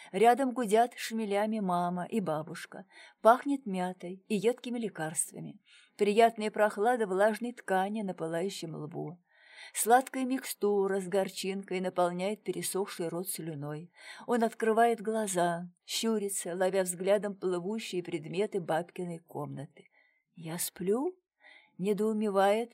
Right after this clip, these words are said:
пытаясь привстать, и тут же падает на подушку,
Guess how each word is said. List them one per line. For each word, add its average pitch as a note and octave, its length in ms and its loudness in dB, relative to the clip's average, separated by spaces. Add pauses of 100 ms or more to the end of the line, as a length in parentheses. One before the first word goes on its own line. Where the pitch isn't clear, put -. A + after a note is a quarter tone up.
(120)
пытаясь F#3+ 560 0
привстать, F3 720 -4 (200)
и A3 120 -2
тут A#3+ 200 -4
же G#3 140 -2
падает G#3+ 520 0
на A3+ 100 -6
подушку, E3+ 640 -6